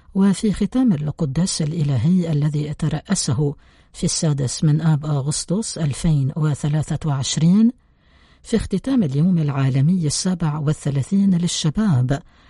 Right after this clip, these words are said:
الذي عقد في لشبونة في البرتغال، وقبل تلاوة صلاة التبشير الملائكي قد وجه كلمة دعا فيها الشباب إلى المشاركة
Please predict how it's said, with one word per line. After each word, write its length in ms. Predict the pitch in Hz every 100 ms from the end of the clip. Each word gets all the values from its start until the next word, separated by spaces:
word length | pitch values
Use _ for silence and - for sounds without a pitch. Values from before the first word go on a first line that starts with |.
| _ -
الذي 300 | 151 147 143
عقد 500 | 131 165 147 127 202
في 220 | - 147
لشبونة 580 | 131 127 165 156 139 123
في 120 | -
البرتغال، 840 | 131 135 135 - 123 147 180 214 - _ _ _ _ _ _ _ -
وقبل 720 | 185 196 185 208 165 180 175
تلاوة 760 | - - 185 247 143 - 147 185
صلاة 340 | - - 143 202 143
التبشير 600 | - 139 - 170 165 139
الملائكي 1120 | 143 147 139 139 143 123 240 185 123 143 156 _ _ _ _ -
قد 180 | - 139
وجه 540 | 147 165 151 120 127 127
كلمة 720 | - 143 151 123 139 175 226 - _ _ _ -
دعا 320 | 175 185 190
فيها 300 | 175 254 233
الشباب 640 | 156 - 147 151 143 175 202
إلى 260 | 185 156 139
المشاركة 920 | 131 135 131 - 202 147 - 147